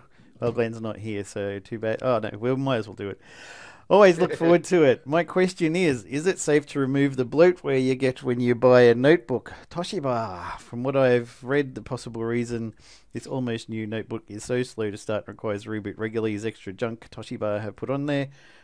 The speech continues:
Speaker 1: I've
Speaker 2: Mm.
Speaker 1: never opened it, so I don't need to want to, but I've heard, I think, Jason say you can't delete uninstall without dire consequences. Thanks again." Not this, Jason. Delete
Speaker 2: <laughs>
Speaker 1: all the
Speaker 2: It,
Speaker 1: stuff.
Speaker 2: there,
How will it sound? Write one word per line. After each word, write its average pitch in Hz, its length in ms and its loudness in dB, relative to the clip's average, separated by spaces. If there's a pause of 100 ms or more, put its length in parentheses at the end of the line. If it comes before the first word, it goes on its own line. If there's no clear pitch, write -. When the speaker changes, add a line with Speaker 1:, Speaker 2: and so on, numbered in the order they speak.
(120)
Speaker 1:
I've 113 160 -4
Speaker 2:
Mm. 117 60 -8
Speaker 1:
never 117 340 -4
opened 113 260 -8
it, 101 100 -12
so - 140 -8
I 101 80 -2
don't 101 240 -6
need 110 320 -8
to 110 80 -10
want 127 300 -8
to, 127 200 -4
but 110 140 -4
I've 107 200 -2
heard, 110 340 -4
I 107 80 -6
think, - 320 -10
Jason 110 340 -8
say 104 220 -6
you 107 80 -8
can't 107 240 -10
delete 107 260 -10
uninstall 104 500 -10
without 104 320 -4
dire 101 220 -8
consequences. - 1120 -16
Thanks - 240 -14
again." 95 360 -12 (500)
Not - 160 0
this, 151 160 -2
Jason. 165 540 -4 (340)
Delete 160 420 2
Speaker 2:
<laughs> - 40 -20
Speaker 1:
all 190 720 10
the 185 80 6
Speaker 2:
It, 175 60 4
Speaker 1:
stuff. - 440 4 (380)
Speaker 2:
there, 135 180 -2